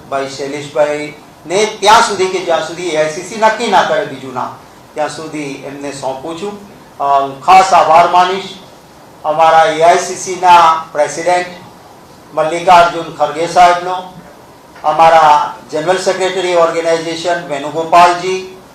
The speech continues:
સતત જેમનું માર્ગદર્શન અને એક લડાયક રીતે વિચારધારા માટે લડે છે એવા રાહુલ ગાંધીજીનો, અને સતત એક વડીલ ભાઈ તરીકે જેનો પ્રેમ અને સહયોગ મળ્યો છે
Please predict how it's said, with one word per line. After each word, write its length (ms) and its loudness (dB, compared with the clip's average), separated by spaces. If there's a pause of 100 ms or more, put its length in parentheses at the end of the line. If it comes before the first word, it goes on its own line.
(520)
સતત 520 4
જેમનું 340 2
માર્ગદર્શન 640 2
અને 580 -2 (300)
એક 200 -8
લડાયક 540 6
રીતે 280 -4
વિચારધારા 640 4
માટે 240 0
લડે 220 -4
છે 180 -10
એવા 180 2
રાહુલ 340 -2
ગાંધીજીનો, 680 -2 (580)
અને 460 0 (500)
સતત 460 4
એક 320 -2
વડીલ 520 -4
ભાઈ 280 2
તરીકે 420 0
જેનો 280 -2
પ્રેમ 540 0
અને 480 -6 (160)
સહયોગ 540 0
મળ્યો 260 -2
છે 240 -14